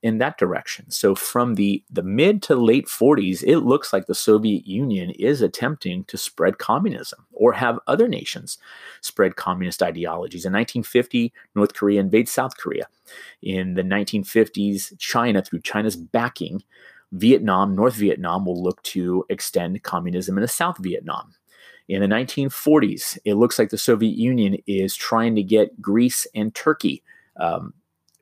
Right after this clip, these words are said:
communist parties in Greece and Turkey, to overthrow the states, 'cause once the Nazis are kicked out of those countries, at least Greece,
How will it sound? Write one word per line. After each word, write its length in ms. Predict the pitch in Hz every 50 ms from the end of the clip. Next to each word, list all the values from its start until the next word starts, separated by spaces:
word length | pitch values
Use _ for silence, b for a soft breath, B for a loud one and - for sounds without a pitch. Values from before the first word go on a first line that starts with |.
| _
communist 440 | - - 127 120 120 123 113 - -
parties 280 | - 117 113 110 104 -
in 80 | 101
Greece 200 | 98 104 104 -
and 120 | - 104 -
Turkey, 260 | 127 120 - - 101
to 140 | - - -
overthrow 760 | - 117 120 104 107 104 - - - 113 117 117 104 95 90
the 120 | 95 95
states, 420 | - - - 90 92 104 - - -
'cause 220 | - 90 90 85
once 160 | 104 101 98
the 80 | - 95
Nazis 420 | 95 92 98 98 - - 98 87
are 60 | - 82
kicked 260 | - - 101 - -
out 140 | - 95 104
of 80 | 98
those 160 | 92 85 -
countries, 400 | - - - 85 - - 104 98
at 60 | 85 92
least 160 | 90 - -
Greece, 340 | - 87 87 82 - -